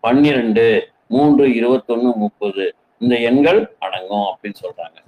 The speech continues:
இந்த முப்பத்தி நாலு எண்கள் கொண்டதுல இவர் வந்து தாமச குணமுடையவர்களை பத்தி இப்ப பார்த்தோம். அடுத்தது நாம பார்த்தது என்னன்னா பன்னிரெண்டு. பன்னிரெண்டாம் எண்ல வந்து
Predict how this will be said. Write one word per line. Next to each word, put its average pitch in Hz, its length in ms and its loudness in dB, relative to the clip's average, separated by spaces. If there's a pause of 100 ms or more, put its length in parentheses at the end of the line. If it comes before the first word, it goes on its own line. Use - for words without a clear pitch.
(220)
இந்த 104 140 -6
முப்பத்தி - 500 -6
நாலு 123 600 0
எண்கள் 160 380 2
கொண்டதுல 113 560 -4 (460)
இவர் 170 340 2
வந்து 147 260 0
தாமச 165 460 0
குணமுடையவர்களை 101 680 -8
பத்தி - 260 -12
இப்ப - 260 -4
பார்த்தோம். 85 420 -10 (420)
அடுத்தது 160 540 -2
நாம 123 260 0
பார்த்தது 120 480 -2
என்னன்னா 110 300 -6 (360)
பன்னிரெண்டு. 139 600 2 (520)
பன்னிரெண்டாம் 196 640 2
எண்ல 120 260 0
வந்து 110 260 0